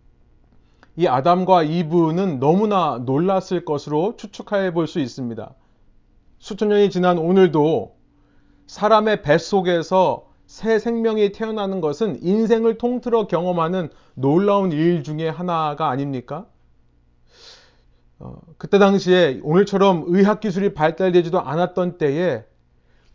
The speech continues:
죽을 줄만 알았던 자신의 몸에서 새 생명이 나오는 것을 경험한 이 두 사람이 얼마나 놀랐을까요?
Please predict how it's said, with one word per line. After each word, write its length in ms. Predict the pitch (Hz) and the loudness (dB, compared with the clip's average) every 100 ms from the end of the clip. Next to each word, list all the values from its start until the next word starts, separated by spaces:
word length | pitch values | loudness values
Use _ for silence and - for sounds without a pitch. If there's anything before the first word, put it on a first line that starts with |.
| - | -12
죽을 340 | 175 190 247 | 0 2 2
줄만 440 | 240 247 226 233 151 | 2 -2 2 2 2
알았던 420 | 175 185 196 190 | 2 0 0 -4
자신의 420 | 160 135 175 175 | -4 -8 -6 -4
몸에서 680 | 156 143 151 143 143 180 196 | -2 -4 -4 -6 -4 -2 -2
새 340 | 202 - 277 262 | -4 -2 2 2
생명이 440 | 269 262 247 226 | 0 -4 -2 0
나오는 360 | 190 165 170 165 | -2 -4 -6 -4
것을 400 | 156 151 196 - | -4 -2 -2 -2
경험한 540 | 147 143 143 127 107 - _ _ - | -4 -4 -4 -6 -8 -14 _ _ -6
이 140 | 202 | -6
두 140 | 175 | -4
사람이 600 | 160 165 156 147 208 139 - _ _ _ - | -4 -2 -2 -2 -4 -4 -8 _ _ _ -8
얼마나 640 | 123 156 185 190 190 151 120 | -4 -2 -2 -2 -2 -4 -4
놀랐을까요? 800 | 131 165 175 170 151 127 104 | -2 -2 -2 -4 -8 -8 -10